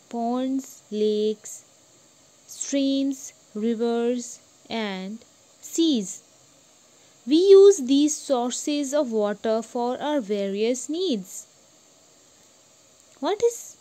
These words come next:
a pond? A pond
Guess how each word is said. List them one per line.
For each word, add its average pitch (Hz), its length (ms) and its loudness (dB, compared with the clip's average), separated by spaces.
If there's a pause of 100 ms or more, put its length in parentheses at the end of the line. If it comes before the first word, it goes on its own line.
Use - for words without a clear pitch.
a 247 80 -6
pond? 190 520 -10 (1800)
A 294 140 -4
pond 339 460 -6